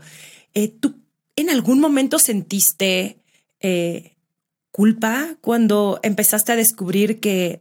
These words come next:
no querías estar en una relación, eh, monógama?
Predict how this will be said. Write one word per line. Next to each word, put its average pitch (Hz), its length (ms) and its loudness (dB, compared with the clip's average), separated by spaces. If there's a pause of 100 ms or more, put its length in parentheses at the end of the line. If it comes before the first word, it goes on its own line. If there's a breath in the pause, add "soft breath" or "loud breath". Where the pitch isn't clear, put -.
no 208 360 4
querías 220 280 -2
estar 175 400 -4
en 196 140 -4
una 190 240 -2
relación, 185 920 -2 (540 soft breath)
eh, 180 320 -8
monógama? 196 720 0